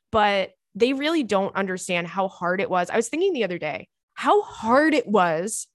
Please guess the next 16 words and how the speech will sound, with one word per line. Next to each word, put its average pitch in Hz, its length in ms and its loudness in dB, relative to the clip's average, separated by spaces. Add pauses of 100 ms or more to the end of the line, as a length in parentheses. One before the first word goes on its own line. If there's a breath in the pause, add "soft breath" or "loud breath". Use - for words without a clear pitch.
(240)
to 262 140 -2 (140)
even 302 480 2
go 214 240 6
on 220 120 2
the 190 120 -2
internet. 220 480 -4 (1120)
Do 233 80 -2
you 302 60 4
remember 440 220 4
that 277 180 4
noise? 226 480 2
I 254 100 4
hear 285 300 -2
that 220 200 2
noise 180 280 -4
in, 214 160 -2